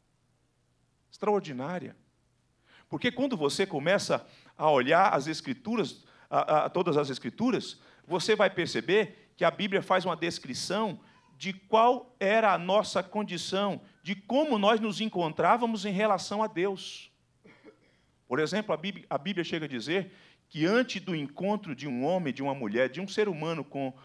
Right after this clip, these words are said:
com o Senhor Deus por meio de Jesus Cristo, ele é inimigo de Deus, ele está em inimizade de Deus. Eu gostaria de dizer outra coisa para você que aqui se encontra nessa manhã, que ainda não tomou a sua decisão por Cristo, que você que ainda não entregou o Senhor Jesus Cristo ao teu coração,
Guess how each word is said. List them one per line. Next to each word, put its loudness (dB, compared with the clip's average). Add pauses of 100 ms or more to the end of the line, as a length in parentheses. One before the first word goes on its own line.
(180)
com -8
o -6
Senhor -4
Deus -4
por -10
meio -2
de -12
Jesus -4
Cristo, -6
ele -4
é 2
inimigo -4
de -10
Deus, -4
ele -4
está -2
em -2
inimizade -4
de -6
Deus. -6 (420)
Eu 2
gostaria 2
de -8
dizer -2
outra 0
coisa 0
para 0
você -4
que -6
aqui -8
se -10
encontra -4
nessa -2
manhã, 0
que -2
ainda 2
não -2
tomou -2
a 0
sua 0
decisão -2
por -6
Cristo, -4 (280)
que -4
você 2
que 0
ainda 4
não 2
entregou 4
o 0
Senhor 4
Jesus -2
Cristo -4
ao -12
teu 6
coração, 2